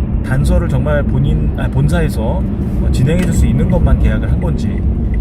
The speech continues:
이 부분도 좀 체크를 좀 해주시면 좋을 것 같고요. 그리고 그 오다맨이 혹시 이 방송을 보고 계신다면은 그 무리한 계약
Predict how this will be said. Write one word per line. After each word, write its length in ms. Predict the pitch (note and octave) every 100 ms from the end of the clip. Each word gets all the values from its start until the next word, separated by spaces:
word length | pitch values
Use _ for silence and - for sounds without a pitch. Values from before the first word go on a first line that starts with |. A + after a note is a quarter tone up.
| -
이 80 | -
부분도 360 | - - D3 -
좀 120 | -
체크를 360 | - - -
좀 140 | - -
해주시면 400 | - - - -
좋을 200 | - -
것 120 | -
같고요. 400 | - - - F3+ - - - - - - -
그리고 480 | - - - - - - - - - - - - - - - - - - - -
그 460 | - A2+ A2+ A2+ A2+
오다맨이 680 | C#3 F#3+ G3+ G3 F3 C#3+ C#3+
혹시 240 | - -
이 280 | B2+ - -
방송을 340 | A#2 A#2 A#2+ A#2+
보고 180 | G#2 G#2
계신다면은 580 | - - - - -
그 80 | -
무리한 800 | - - - - E3+ F#3 E3+ D#3+
계약 420 | - A#2+ C3+ C3+